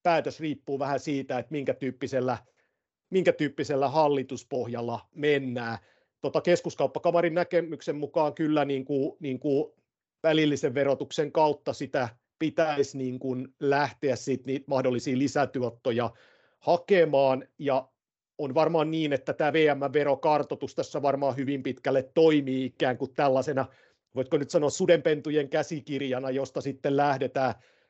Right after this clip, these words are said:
lähdetään niin kuin niitä mahdollisia niin kuin verosopeutustoimenpiteitä etsimään. Mut sit meillä on toinenkin puoli tätä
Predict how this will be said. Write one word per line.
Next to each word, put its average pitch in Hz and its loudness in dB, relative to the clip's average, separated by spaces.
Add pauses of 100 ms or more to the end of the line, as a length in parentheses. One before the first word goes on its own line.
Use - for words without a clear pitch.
lähdetään 170 2
niin 143 -6
kuin 143 -8
niitä 139 -2
mahdollisia 135 0
niin 127 -4
kuin 131 -4
verosopeutustoimenpiteitä 127 0 (380)
etsimään. 135 0 (340)
Mut 135 -6
sit 190 -2
meillä 165 6
on 165 0
toinenkin 196 2
puoli 160 -2
tätä 143 -2